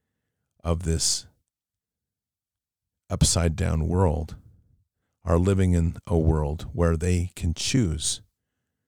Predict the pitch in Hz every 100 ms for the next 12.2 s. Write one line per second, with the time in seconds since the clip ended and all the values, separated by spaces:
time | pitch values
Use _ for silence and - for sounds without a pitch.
0 | _ _ _ _ _ _ _ - 82 78
1 | 78 82 - 82 80 - 76 - _ _
2 | - 82 - 80 80 - 80 80 87 80
3 | - 85 - 76 - 76 73 76 78 87
4 | 76 - _ _ _ _ _ _ _ _
5 | _ _ _ _ - 87 95 101 95 90
6 | 82 87 90 - 78 76 - - 82 -
7 | - - - _ _ _ _ _ _ _
8 | _ _ _ _ _ _ _ _ _ 92
9 | 85 98 101 95 78 - 87 71 - -
10 | 87 80 - 87 82 80 - 76 73 78
11 | - - 87 71 87 87 85 78 85 87
12 | 78 -